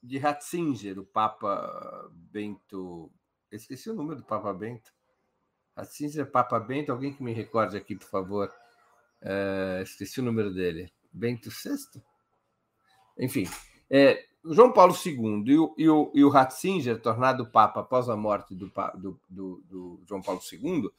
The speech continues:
Ratzinger era o ideólogo, era o, o chefe da,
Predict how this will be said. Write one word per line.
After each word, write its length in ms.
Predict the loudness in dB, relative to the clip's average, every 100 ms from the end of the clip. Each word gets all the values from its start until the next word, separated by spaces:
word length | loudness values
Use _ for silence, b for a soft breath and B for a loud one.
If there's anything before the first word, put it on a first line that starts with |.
| b b b
Ratzinger 580 | -8 -8 -4 -2 2 6
era 240 | 8 6
o 100 | 4
ideólogo, 720 | 0 4 10 12 12 8 0 0
era 400 | 2 4 2 0
o, 280 | -4 -6 -6
o 120 | -10
chefe 500 | -6 2 4 4 -2
da, 340 | 0 2 0